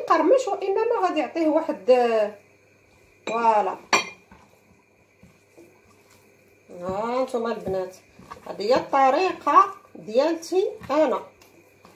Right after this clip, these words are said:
يعني راني ما شفتها عند حتى حد وما خديتها من حد، يعني كل واحد وطريقته كيفاش يستعمل. انا هادشي راه كنديرو، اما ندير، آه،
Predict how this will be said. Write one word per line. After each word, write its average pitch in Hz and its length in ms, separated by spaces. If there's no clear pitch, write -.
يعني 185 300
راني 226 480
ما 208 160
شفتها - 400
عند 269 240
حتى - 260
حد 339 340
وما 196 500
خديتها 285 480
من 302 200
حد، 339 300
يعني 233 300
كل 240 120
واحد 247 300
وطريقته 294 640
كيفاش 294 340
يستعمل. 202 540
انا 233 280
هادشي 240 240
راه 269 60
كنديرو، 226 560
اما 240 240
ندير، 240 280
آه، 214 260